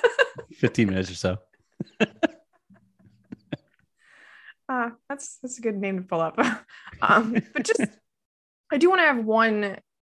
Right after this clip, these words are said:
Speaker 1: little conversation before we head out here. Just the Lakers have been playing small, right, with LeBron James at center.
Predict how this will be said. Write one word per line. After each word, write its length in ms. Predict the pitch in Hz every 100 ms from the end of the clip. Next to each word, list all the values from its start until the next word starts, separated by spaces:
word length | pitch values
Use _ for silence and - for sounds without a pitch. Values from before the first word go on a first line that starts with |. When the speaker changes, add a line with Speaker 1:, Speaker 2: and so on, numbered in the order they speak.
| _
Speaker 1:
little 100 | 214
conversation 400 | 208 190 190 180
before 160 | 185 180
we 80 | 175
head 120 | 175
out 140 | 165
here. 240 | 170 160 160
Just 360 | - 190 185 _ _ _ _ _ _ _ _
the 40 | 262
Lakers 200 | 359 370
have 80 |
been 60 | 339
playing 180 | 302 277
small, 460 | - 175 170 196 _
right, 160 | 175 170
with 120 | 180
LeBron 300 | 185 175 185
James 220 | 185 185
at 100 | 180
center. 440 | - 170 160 180